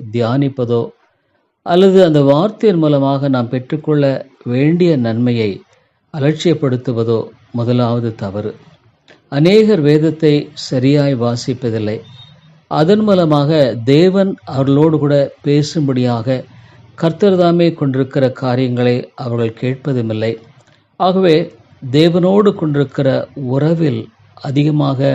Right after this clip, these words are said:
அவர்கள் பின்தங்கி நாம் காணப்படுகிறார்கள். அடுத்ததாக நம்முடைய ஜெப வாழ்க்கை. ஜெபத்தின் மூலமாக நாம் தேவனோடு கூட பேசுகிறோம். வேதத்தில் ஜெபிப்பதனுடைய முக்கிய அவசியத்தை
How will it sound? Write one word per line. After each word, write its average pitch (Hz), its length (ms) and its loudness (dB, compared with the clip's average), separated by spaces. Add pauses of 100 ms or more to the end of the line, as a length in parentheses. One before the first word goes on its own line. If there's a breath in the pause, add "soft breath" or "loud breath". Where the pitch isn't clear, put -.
(200)
அவர்கள் 123 480 -6 (140)
பின்தங்கி 143 580 -4
நாம் 113 300 -6
காணப்படுகிறார்கள். 104 840 -10 (840 soft breath)
அடுத்ததாக 175 680 0
நம்முடைய 127 320 0 (180)
ஜெப 139 420 0
வாழ்க்கை. 117 500 -4 (880 soft breath)
ஜெபத்தின் 190 600 2
மூலமாக 135 540 2
நாம் 151 380 0
தேவனோடு 123 540 -2
கூட 117 160 -6 (100)
பேசுகிறோம். 110 580 -8 (720)
வேதத்தில் 196 760 4
ஜெபிப்பதனுடைய 147 840 0 (500)
முக்கிய 156 460 -2 (280)
அவசியத்தை 135 760 -4